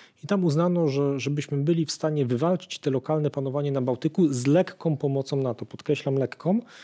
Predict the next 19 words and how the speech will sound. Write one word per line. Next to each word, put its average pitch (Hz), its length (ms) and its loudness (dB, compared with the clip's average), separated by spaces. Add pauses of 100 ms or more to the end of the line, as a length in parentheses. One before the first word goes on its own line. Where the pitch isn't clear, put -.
(160)
potrzebujemy 165 640 4 (200)
od - 260 -2
trzech 147 320 2
do 135 100 2
sześciu 131 340 -2
fregat 156 340 0
rakietowych, 180 480 0 (200)
sześć, - 600 -4
sześć - 400 -4
niszczycieli 156 540 0
min, 143 220 2
czyli 131 240 -4
okrętów, 143 540 0
które 131 180 0
z-, 120 120 -2
wykrywają 147 580 0
i 139 60 -2
zwalczają 131 420 0
miny. 165 360 2